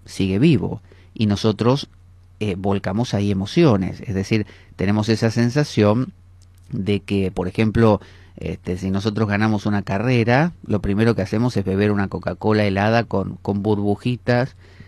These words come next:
y con gotitas que caen por la botella, porque eso es, eh, la culmine, el cú-, la cúspide de,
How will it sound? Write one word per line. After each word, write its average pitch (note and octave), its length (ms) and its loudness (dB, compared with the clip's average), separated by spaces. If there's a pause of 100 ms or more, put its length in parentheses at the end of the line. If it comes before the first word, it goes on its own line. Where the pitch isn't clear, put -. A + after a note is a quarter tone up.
(140)
y A2 160 -2
con G#2+ 280 2
gotitas A2 460 2
que G2+ 120 -2
caen A2 220 2
por G2 140 -2
la F#2 80 -4
botella, F#2+ 680 -2 (280)
porque G#2 340 -4
eso A2+ 260 -2
es, G#2+ 460 -4 (160)
eh, - 120 -10
la F2+ 140 -8
culmine, G#2+ 680 2
el G2 120 -2
cú-, A#2+ 280 -6
la G2+ 160 -2
cúspide A2 500 -2
de, F2+ 300 -8